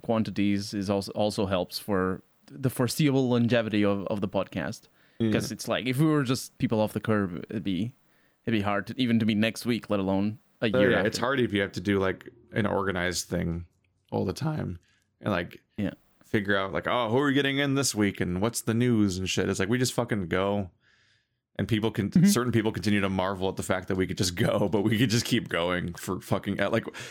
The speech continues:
Speaker 2: we literally go on for, like, twenty to forty minutes before the podcast and oftentimes after it. Like, it's just like, "All right, I gotta fucking use the restroom. Bye, guys."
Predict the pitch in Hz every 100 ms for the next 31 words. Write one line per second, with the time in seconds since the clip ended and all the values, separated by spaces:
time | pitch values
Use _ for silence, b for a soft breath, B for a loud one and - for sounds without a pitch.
0 | B 131 135 160 165 117 120 120 120 117
1 | 117 110 101 95 - - _ _ _ _
2 | _ _ - - 127 127 113 120 110 110
3 | 110 - 101 104 104 101 101 98 - 101
4 | 98 - 92 95 90 - 98 101 92 -
5 | 95 98 - 95 - 90 - _ - 104
6 | - 101 - 107 98 101 92 - b b
7 | 123 127 - 180 202 - 151 143 127 110
8 | 110 117 113 104 113 135 151 135 127 -
9 | 113 - - - -